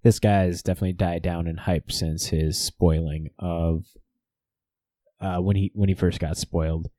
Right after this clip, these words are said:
because this card was chilling at, like, thirty bucks right off the bat, and then when he got printed, it was, like, twenty bucks, and now he's just slowly moved down. So if you're looking for that mono black deck, or black X deck that's looking to have a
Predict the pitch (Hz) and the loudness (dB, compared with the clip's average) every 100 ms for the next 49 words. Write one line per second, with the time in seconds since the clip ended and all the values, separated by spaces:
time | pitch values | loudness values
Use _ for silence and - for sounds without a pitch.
0 | _ - - 101 95 95 92 - 95 90 | _ -14 -4 2 4 2 4 4 6 4
1 | 95 - - - 92 87 87 82 80 76 | 2 -2 -4 -2 -2 -2 -4 -6 -8 -10
2 | - - _ _ - 107 95 87 85 78 | -14 -20 _ _ 4 6 6 4 0 -2
3 | - - - - 90 85 - 87 95 85 | -6 -12 -8 -2 0 0 -4 -4 -2 -2
4 | - 104 104 101 95 90 85 - - 87 | -4 2 4 6 6 2 0 -2 0 0
5 | - 82 82 76 - _ _ _ _ - | 2 2 0 -4 -16 _ _ _ _ -2
6 | 78 80 71 - - 78 69 - - _ | 0 0 -4 -8 -6 -4 -4 -8 -10 _
7 | - - - _ 90 78 65 67 - - | -12 -12 -12 _ -6 -6 -6 -10 -12 -16
8 | - - 67 71 - - - - - 117 | -12 -6 -6 -8 -12 -12 -12 -12 2 4
9 | 110 131 127 117 - 104 101 104 104 104 | 8 8 8 6 6 6 6 4 8 6
10 | 104 98 92 - - _ - 107 98 - | 6 2 2 -2 -10 _ -2 0 0 -2
11 | - 98 92 - - - - - - 113 | -6 0 0 -2 -20 -20 -20 -8 2 4
12 | 98 90 98 - 95 90 95 90 - - | 4 0 -2 0 0 2 2 0 -2 -8
13 | - _ - - 85 - 101 95 92 - | -8 _ -2 0 -2 -2 0 2 0 -2